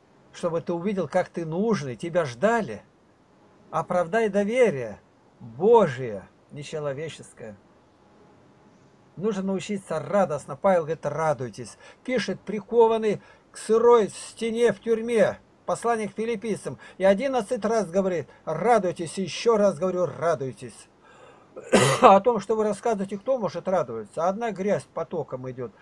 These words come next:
Не надо, никому не рассказывайте больше. Не надо. Радуйся победам. Павел говорит: «Больше всех страдал, в стечении народа», перечисляет. Впрочем, не я это сделал, а благодать Божия, которая со мною во мне.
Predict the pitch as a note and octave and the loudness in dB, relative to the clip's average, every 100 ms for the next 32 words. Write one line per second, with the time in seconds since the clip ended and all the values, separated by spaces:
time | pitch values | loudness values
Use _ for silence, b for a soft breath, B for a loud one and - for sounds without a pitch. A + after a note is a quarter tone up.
0 | B D3 F#3 A#3+ G#3 C#3+ D3+ G#3 G3+ A3 | B -10 -8 -2 -2 -4 -8 -6 -4 -6
1 | B3 G3+ F3 - D#3+ C3+ B2+ - A#2+ A#2+ | -4 -4 -4 -4 -4 -4 -8 -12 -12 -12
2 | G#2 - _ B B D3 F#3+ G3 C3+ B2+ | -12 -20 _ B B -10 -6 -4 -4 -8
3 | - b D#3 D3+ A3 F#3+ E3+ F#3 - F3 | -10 b -8 -2 0 -2 -4 -4 0 -2
4 | D#3+ D#3 B2 G#2 - _ _ b _ F#3 | 0 -4 -6 -12 -20 _ _ b _ 0
5 | G3+ G3 D#3+ F#3+ G3 G3+ C#3+ G3+ G3 G#3+ | 4 4 0 0 0 -2 -2 -2 -2 -6
6 | G3 G#3+ G3+ - G3+ G#3 F3 F#3 D#3 B2+ | -10 -6 -6 -6 -4 -4 0 2 2 0
7 | B B - C3 - - G3 A3+ A3+ G#3+ | B B -18 -16 -16 -10 -6 -2 -2 -2
8 | G#3 G#3 G3+ G3+ D#3+ E3+ F#3+ G3 A3 - | 0 2 2 0 0 -4 -6 -6 -10 -6
9 | G#3+ F3+ - - A3 G3+ G#3 G#3+ B3+ F#3+ | 2 2 0 -4 -4 -4 -6 -6 -6 0
10 | G3 A#3+ G#3+ A3 E3+ G3 E3 E3 C#3+ E3+ | 2 4 2 -2 -2 2 2 2 0 -2
11 | D#3+ D3 A3 G#3 D#3 G3+ D3 D#3+ E3 D3+ | 0 0 0 -2 -2 -2 -2 -4 -6 -6
12 | D#3+ C3+ C3 B2 B2 D3+ C#3 B2 B2 A#2 | -4 -6 -10 -14 -10 -6 -6 -8 -10 -14
13 | A#2+ | -18